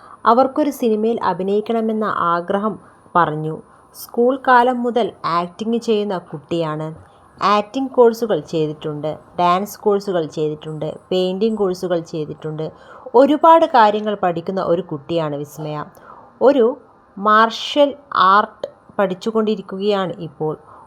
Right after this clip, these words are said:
ഒരുപാട് കാര്യങ്ങൾ ചെയ്യുന്ന കുട്ടിയാണ്.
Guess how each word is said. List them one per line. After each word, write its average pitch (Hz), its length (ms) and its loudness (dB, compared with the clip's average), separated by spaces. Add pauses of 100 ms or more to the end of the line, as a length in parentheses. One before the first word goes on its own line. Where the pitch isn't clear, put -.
(140)
ഒരുപാട് 294 560 4
കാര്യങ്ങൾ 214 540 0
ചെയ്യുന്ന 196 420 -2
കുട്ടിയാണ്. 151 580 -8